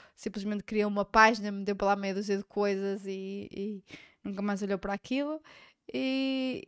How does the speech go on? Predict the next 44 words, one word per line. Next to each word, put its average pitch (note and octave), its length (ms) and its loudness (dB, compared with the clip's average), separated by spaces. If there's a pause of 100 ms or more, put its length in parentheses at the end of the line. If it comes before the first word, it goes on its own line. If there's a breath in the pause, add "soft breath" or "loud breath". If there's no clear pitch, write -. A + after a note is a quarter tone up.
então C4 380 2
realmente C#4+ 500 4
não D#4 260 -2
criou B3+ 240 2
presença G#3 380 -6
digital, F#3 580 -10
não - 100 -10
é? G#3 120 -10 (420 loud breath)
E C4 160 2
isto D#4+ 400 -4 (120)
nós C#4+ 380 -2
sabemos, C4+ 400 2
não G#3+ 80 0
é? B3+ 240 0
Quem E4 260 -4
em D4+ 80 -2
Portugal, G#3+ 520 -2 (340)
eh, - 240 -14 (160)
já A3+ 100 0
estou B3 140 2
a - 20 2
falar A#3 200 2
em A3+ 40 0
Portugal, G3 420 -2
já G#3+ 120 -2
nem G#3+ 100 -2
estou G3 140 -4
a G3 40 -6
falar G3 160 -2
para G#3 140 -4
fora, G3+ 400 -4 (640 loud breath)
eh, A3+ 800 4 (180)
quem D#4+ 180 -2
em C#4+ 80 -2
Portugal A3+ 600 -2
não C4 240 0
utiliza A3 300 -6
a - 20 -6
internet, G#3 520 -12
não G3+ 100 -8
é? A3+ 120 -10 (1160 loud breath)
Eh, A3+ 460 0
qualquer, D4+ 440 4
eu B3 80 -2